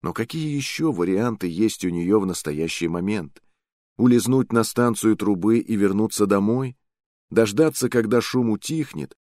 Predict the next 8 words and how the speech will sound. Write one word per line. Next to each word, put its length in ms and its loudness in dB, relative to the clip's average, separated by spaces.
после 260 2
чего 260 2
бросить 520 2
униженный 600 0
конфиденциальный 880 -2
шепот 480 -2
Лукасу 480 -4
Сентинелю, 760 -6